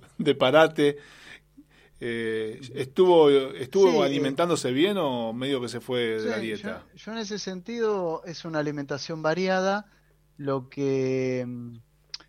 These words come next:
Speaker 2: lo que sí puede ser es el tema de la intensidad. Por ahí el, el, el controlar algunas emociones,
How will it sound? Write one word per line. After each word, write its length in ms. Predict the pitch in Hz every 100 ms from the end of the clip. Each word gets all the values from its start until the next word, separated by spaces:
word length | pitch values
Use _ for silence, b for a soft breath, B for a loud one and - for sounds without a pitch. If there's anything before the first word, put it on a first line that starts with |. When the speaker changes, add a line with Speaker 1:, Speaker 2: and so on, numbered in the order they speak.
| _ -
Speaker 2:
lo 200 | 143 135
que 120 | 135
sí 240 | 127 -
puede 340 | 170 170 170 156
ser 360 | - - 165 175
es 180 | 160
el 160 | 143 127
tema 240 | 143 147
de 80 | 139
la 80 | 131
intensidad. 680 | 131 131 123 - 131 117 110
Por 160 | 113 117
ahí 320 | 131 131 127
el, 220 | 131 120
el, 160 | 117 113 -
el 200 | 117 -
controlar 460 | 135 135 143 160
algunas 420 | 151 147 160 139
emociones, 840 | 147 139 135 - 165 151 160 -